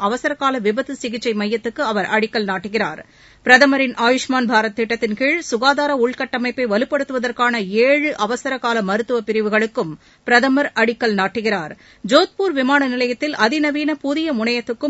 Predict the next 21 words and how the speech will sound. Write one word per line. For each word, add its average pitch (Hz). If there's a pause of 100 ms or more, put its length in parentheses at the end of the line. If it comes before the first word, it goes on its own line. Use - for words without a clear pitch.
அவர் 247
அடிக்கல் 220
நாட்டுகிறார். 190 (360)
ஜோத்பூர் 285
ஐ 220
ஐ 262
டியில் 285 (340)
ஆயிரத்து 330
நூற்று 285
முப்பத்தைந்து 262
கோடி 247
ரூபாய் 240
மதிப்பில் 247
கட்டப்பட்டுள்ள 233 (120)
அதிநவீன 262
தொழில்நுட்பத்துடன் 254
கூடிய 220
மையத்தை 233 (100)
பிரதமர் 208
திறந்து 214
வைக்கிறார். 196